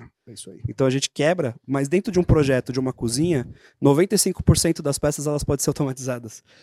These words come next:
Speaker 2: Só cinco por cento é manual. E aí o
Speaker 1: Sacada.
Speaker 2: marceneiro, ele faz tudo manual, né? Então não, não tem como
Speaker 1: Demora,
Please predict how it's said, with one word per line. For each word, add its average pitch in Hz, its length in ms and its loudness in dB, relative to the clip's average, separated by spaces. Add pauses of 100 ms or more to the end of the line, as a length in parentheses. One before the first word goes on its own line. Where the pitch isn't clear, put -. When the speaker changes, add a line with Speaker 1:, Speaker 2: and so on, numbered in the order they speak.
(120)
Speaker 2:
Só - 260 2
cinco 202 340 -4
por 170 140 0
cento 175 280 -2
é - 20 -2
manual. 123 480 -4 (460)
E 127 80 0
aí 151 120 6
o 190 100 10
Speaker 1:
Sacada. 185 80 6
Speaker 2:
marceneiro, 151 840 4
ele 139 240 -2
faz 160 560 -2 (400)
tudo 233 400 8 (300)
manual, 240 580 2 (280)
né? 147 380 -4
Então 135 320 -4
não, 165 240 -4
não 170 140 -4
tem 190 180 -4
como 151 380 0 (240)
Speaker 1:
Demora, 131 280 8